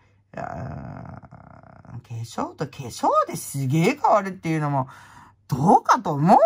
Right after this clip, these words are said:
うよ。だって、うーん、そん-、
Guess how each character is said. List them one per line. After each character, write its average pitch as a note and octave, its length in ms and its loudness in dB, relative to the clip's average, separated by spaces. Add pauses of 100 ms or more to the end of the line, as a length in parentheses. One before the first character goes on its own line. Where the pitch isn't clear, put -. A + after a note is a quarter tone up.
う D4 40 -4
よ。 F3 460 -2
だ G#3+ 140 0
っ - 20 -4
て、 D3 580 -4 (560)
う - 20 -12
ー B2+ 40 -8
ん、 - 20 -8 (1040)
そ - 160 -20 (260)
ん-、 - 160 -10